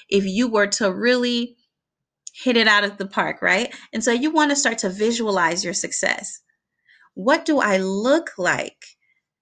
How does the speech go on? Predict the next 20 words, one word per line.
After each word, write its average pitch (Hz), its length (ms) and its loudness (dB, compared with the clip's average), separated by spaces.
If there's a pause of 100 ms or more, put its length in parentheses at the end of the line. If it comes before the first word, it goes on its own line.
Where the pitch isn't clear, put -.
(140)
when 202 280 -2
I'm 190 220 2
successful 190 640 -2
in 190 100 0
my 196 160 2
communication? 190 760 -4
What 262 140 2
does 233 200 -2
it 190 100 -6
feel 277 500 0
like? - 400 -2 (300)
What 233 220 -2
does 226 200 0
it 214 340 -4 (640)
smell 302 680 0
like, 160 320 0
right? 233 260 4
What 311 200 2
does 359 200 -2
it 359 140 -4